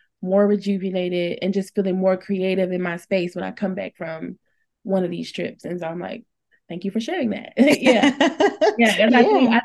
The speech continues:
Speaker 1: think that can be applied to anybody, but I just specifically remember her being a marketer saying that she came back feeling more creative.
Speaker 2: Yeah. I, I think we, uh, when we talk about rest, when we think about rest, we think about, like, you know,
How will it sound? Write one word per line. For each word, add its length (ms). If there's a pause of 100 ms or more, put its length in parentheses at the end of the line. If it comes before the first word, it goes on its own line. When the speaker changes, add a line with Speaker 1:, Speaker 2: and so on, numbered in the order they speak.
Speaker 1:
think 200
that 140
can 140
be 140
applied 400
to 100
anybody, 640
but 100
I 80
just 160
specifically 600
remember 260
her 160
being 240
a 60
marketer 440
saying 260
that 100
she 100
came 300
back 160
feeling 260
more 140
creative. 580 (320)
Speaker 2:
Yeah. 440 (360)
I, 200
I 20
think 340
we, 320
uh, 200
when 120
we 120
talk 240
about 340
rest, 360
when 80
we 120
think 180
about 260
rest, 220
we 60
think 200
about, 280
like, 200
you 60
know, 320